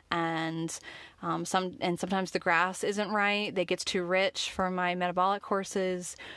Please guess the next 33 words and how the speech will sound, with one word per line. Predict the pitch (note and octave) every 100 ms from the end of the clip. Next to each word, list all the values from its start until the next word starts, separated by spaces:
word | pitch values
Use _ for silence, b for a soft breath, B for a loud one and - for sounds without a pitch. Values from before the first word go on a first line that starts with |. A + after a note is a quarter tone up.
| B B -
Um, | D#3+ F3+ - - - - - _ -
and | E3 D3 D#3 D#3
they | - D#3+ D#3+
also | E3 E3+ F#3+
overgraze | F3+ F3+ F#3 F3+ F3 F3+
them | G3+
really | G3 G3+
fast, | - G3 G3 -
which | F3+ E3 -
then | - E3
stresses | - D#3 D#3 D#3+
the | F3+
grass | F#3 F3+ F#3 -
out, | F#3 F3 E3+
which | E3 -
then | D#3+
causes | D3 D3 D#3
problem | - G3+ G3
for | G3
the | F#3
metabolic | F3+ F3 E3+ E3+
horses. | F3+ E3+ - E3+ -
So | E3
then | F3
they | F3+
have | F3 E3
to | -
eat | - E3+
off | E3 E3 -
of | D#3+
the |
hay | D#3+ G#3+ G#3 G3
bales, | F#3+ F#3 F3+ F3